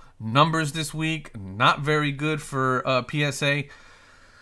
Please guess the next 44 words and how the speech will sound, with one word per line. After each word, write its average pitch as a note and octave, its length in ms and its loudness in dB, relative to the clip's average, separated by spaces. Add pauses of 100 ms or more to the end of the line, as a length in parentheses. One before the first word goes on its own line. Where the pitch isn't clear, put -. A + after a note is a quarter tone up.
(840)
I, F3 300 8
I E3 160 8
honestly F3 400 4
don't D3 360 2
know C#3+ 520 6
what's C3+ 280 2
going C3 260 2
on C#3 200 6
over A#2 220 0
there, A#2 240 0
because, B2 960 2
let B2+ 80 -2
me C3+ 80 0
tell D3 140 -2
you C3+ 100 0
why A#2+ 160 2
I A#2 60 -2
say B2+ 240 0
that. G#2+ 220 -2
I'm A#2 80 -2
not C3+ 100 2
just B2 160 -6
saying B2+ 200 0
that A2 120 -2
just A#2 240 -8
to, G#2 200 -8 (400)
just B2 260 -8
to A2 40 -12
bash A#2+ 320 0
'em, G2 160 -8
but A2 300 -2 (260)
I C3+ 140 8
was, D3+ 420 2 (140)
I, B2+ 320 -4
I'm C3 260 0
really D#3+ 200 0
curious D3+ 580 -2
to - 100 -8
see C#3+ 200 -4
what's C3 200 -4
going B2+ 240 0
on B2+ 140 2
over A#2 200 -2
there. A#2 360 -2